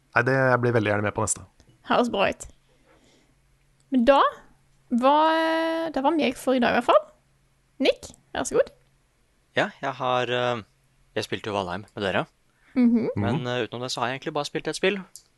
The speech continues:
Speaker 3: Et annet spill, liksom. Og det er dette in-, dette indie-spillet Everhood.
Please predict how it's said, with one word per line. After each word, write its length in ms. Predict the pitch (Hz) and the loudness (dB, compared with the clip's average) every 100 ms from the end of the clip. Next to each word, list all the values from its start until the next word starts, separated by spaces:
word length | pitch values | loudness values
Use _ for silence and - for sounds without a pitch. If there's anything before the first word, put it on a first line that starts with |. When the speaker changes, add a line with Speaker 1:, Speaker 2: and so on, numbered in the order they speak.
| - | -18
Speaker 3:
Et 100 | 156 | -8
annet 160 | 139 139 | -6 -6
spill, 180 | - 175 | -6 -4
liksom. 280 | 170 214 - _ _ _ _ _ _ _ _ _ - | -2 -4 -8 _ _ _ _ _ _ _ _ _ -8
Og 100 | 107 | -4
det 140 | 113 | -2
er 100 | 113 | -4
dette 380 | 117 - 117 120 | -6 -4 -2 0
in-, 200 | 107 98 - | -2 -10 -10
dette 180 | 113 113 | -10 -8
indie-spillet 640 | 104 95 - 107 117 117 - _ _ _ - | -8 -10 -10 -6 -6 -6 -12 _ _ _ -2
Everhood. 540 | 123 104 117 120 113 | -2 0 -2 -2 -6